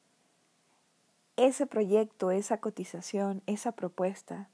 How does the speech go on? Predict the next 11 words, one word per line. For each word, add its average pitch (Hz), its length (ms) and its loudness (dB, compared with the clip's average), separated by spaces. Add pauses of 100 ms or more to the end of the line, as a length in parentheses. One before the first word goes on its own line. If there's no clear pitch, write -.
(540)
que 226 60 8
la 214 140 8
tienes 220 260 -2
súper 208 300 0
avanzada 190 460 -2
pero 202 180 -6
que 185 100 -4
todavía 180 420 -4
no 202 80 -6
has 208 100 -8
terminado 180 600 -6